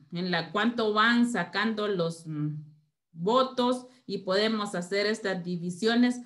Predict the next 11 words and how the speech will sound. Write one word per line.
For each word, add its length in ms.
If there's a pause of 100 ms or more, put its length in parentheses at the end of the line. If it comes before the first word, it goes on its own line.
(380)
para 480
así 600
estar 480
de 120
acuerdo 580
con 260
lo 160
que 120
hizo 340
el 180
tribunal. 720